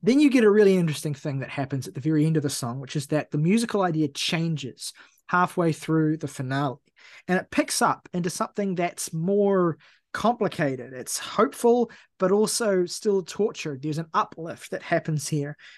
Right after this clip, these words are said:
and it's hard for me to interpret that. Maybe it's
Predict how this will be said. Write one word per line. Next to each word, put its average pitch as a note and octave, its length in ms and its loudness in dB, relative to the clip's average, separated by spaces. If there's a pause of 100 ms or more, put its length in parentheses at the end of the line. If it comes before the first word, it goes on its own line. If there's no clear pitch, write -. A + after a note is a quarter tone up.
(120)
and F3 100 -2
it's F3 100 -6
hard A#3+ 220 2
for - 80 -6
me A3 120 4
to F#3+ 120 0
interpret F#3 420 -2
that. D3+ 220 -12
Maybe F#3+ 440 2
it's - 300 -4